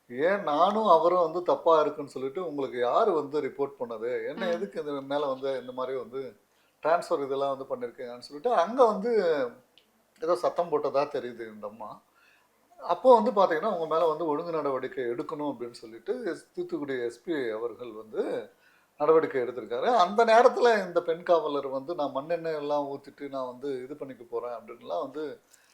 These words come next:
Speaker 1: மிரட்டல் வந்து
Speaker 2: மிரட்டியிருக்காங்க.
Speaker 1: மிரட்டியிருக்காங்க. So, இப்போ கண்டிப்பா அவங்க மேல வந்து ஒழுங்கு நடவடிக்கை எடுக்கணும்னு சொல்லிட்டு இவர் வந்து தற்காலிக பணி நீக்கம் வந்து செஞ்சிருக்காரு. செஞ்சிருக்கிற இந்த ஒரு சிச்சுவேஷன்ல இந்த டிராஃபிக் எஸ் ஐ அப்படின்றவரு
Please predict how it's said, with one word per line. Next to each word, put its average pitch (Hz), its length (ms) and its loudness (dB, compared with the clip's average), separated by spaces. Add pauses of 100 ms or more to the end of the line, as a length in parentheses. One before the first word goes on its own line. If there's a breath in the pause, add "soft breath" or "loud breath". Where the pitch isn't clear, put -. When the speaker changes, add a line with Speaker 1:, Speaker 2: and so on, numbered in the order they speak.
(200)
Speaker 1:
மிரட்டல் 139 120 0
வந்து 139 180 6
Speaker 2:
மிரட்டியிருக்காங்க. 127 520 2
Speaker 1:
மிரட்டியிருக்காங்க. 131 640 -4
So, 202 220 -6
இப்போ 202 360 -8
கண்டிப்பா 175 460 -6
அவங்க 160 280 -4
மேல 156 120 0
வந்து 143 280 -6
ஒழுங்கு 147 240 -8
நடவடிக்கை 123 480 -6
எடுக்கணும்னு 120 320 -14
சொல்லிட்டு 117 500 -12 (600 soft breath)
இவர் 185 200 6
வந்து 160 260 2
தற்காலிக 165 560 4
பணி 139 180 -6
நீக்கம் 127 340 -8
வந்து 113 500 -4 (220)
செஞ்சிருக்காரு. 117 800 -8 (520)
செஞ்சிருக்கிற 220 680 0
இந்த 277 280 4
ஒரு 185 320 4
சிச்சுவேஷன்ல 156 800 -2
இந்த 139 360 2
டிராஃபிக் 170 380 0
எஸ் 143 260 -4
ஐ 190 60 0
அப்படின்றவரு 127 1120 -4